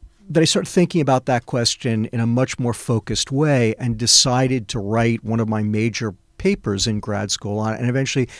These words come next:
it became my doctoral thesis. There was so much there. It became such a fascinating question.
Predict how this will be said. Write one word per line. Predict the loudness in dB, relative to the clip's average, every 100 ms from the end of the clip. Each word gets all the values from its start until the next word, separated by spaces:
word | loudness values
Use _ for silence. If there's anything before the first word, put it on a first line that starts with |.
| -8
it | -6
became | -4 -2 0
my | 0
doctoral | 0 -2 -4 -10
thesis. | -8 -6 -6 -4 -4 -6 -14 -12 -2
There | 0
was | 2 4
so | 6 8 8
much | 6 0
there. | -2 -2 -2 0
It | 0 0 -6
became | -4 -2 0
such | 2 4 4 2
a | -2
fascinating | -2 0 2 0 0 0 -2 -4
question. | 0 0 0 -2 -10